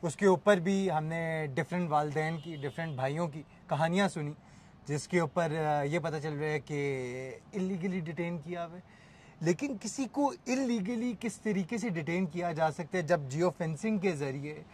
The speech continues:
जब cameras के through ये चीज़ पता चलती है कि जिना house के अंदर उस दिन वो लोग मुलविस थे?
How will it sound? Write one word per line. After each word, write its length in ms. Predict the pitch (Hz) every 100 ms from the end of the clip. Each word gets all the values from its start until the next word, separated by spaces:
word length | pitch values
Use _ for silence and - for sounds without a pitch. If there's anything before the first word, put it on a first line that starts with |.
| - - -
जब 200 | 170 -
cameras 520 | 185 185 208 233 220
के 140 | - 202
through 360 | 165 170 175
ये 80 | 160
चीज़ 220 | 151 180 -
पता 220 | 208 233
चलती 440 | 220 196 156 196 180
है 100 | 175
कि 120 | 175
जिना 300 | 143 170 202
house 380 | 143 156 170 -
के 100 | 180
अंदर 300 | 165 165 180 262
उस 120 | 190
दिन 300 | 151 180 175
वो 140 | 170
लोग 240 | 165 175 165
मुलविस 520 | 147 139 139 151
थे? 40 | -